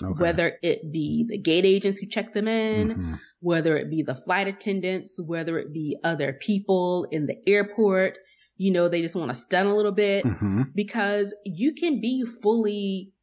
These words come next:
Speaker 2: you know, labeled down
Speaker 1: Mm-hmm.
Speaker 2: without heels.
Speaker 1: Mm-hmm.
Speaker 2: You can, all of your high-end designers
Speaker 1: Mm-hmm.
Speaker 2: have loafers. They have, you know, kinda like casual wear. So you can be completely labeled down
Speaker 1: Mm-hmm.
Speaker 2: and not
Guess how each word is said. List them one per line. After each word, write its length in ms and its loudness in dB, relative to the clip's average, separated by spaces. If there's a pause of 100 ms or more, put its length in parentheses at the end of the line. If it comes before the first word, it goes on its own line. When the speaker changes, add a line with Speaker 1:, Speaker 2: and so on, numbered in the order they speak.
(200)
Speaker 2:
you 200 2
know, 280 -2
labeled 560 2
down 480 -2 (120)
Speaker 1:
Mm-hmm. 300 4
Speaker 2:
without 420 2
heels. 480 -6
Speaker 1:
Mm-hmm. 380 0 (120)
Speaker 2:
You 220 -4
can, 320 -4
all 280 2
of 120 -2
your 160 2
high-end 440 -2
designers 760 -2 (200)
Speaker 1:
Mm-hmm. 120 0
Speaker 2:
have 300 2
loafers. 1040 0
They 120 2
have, 460 -4
you 140 -6
know, 200 -6
kinda 320 -6
like 220 -8 (460)
casual 720 0
wear. 380 -2 (180)
So 180 -2
you 300 -2
can 240 -4
be 600 -6
completely 680 -2
labeled 400 0
down 460 0
Speaker 1:
Mm-hmm. 380 6
Speaker 2:
and 100 2
not 160 0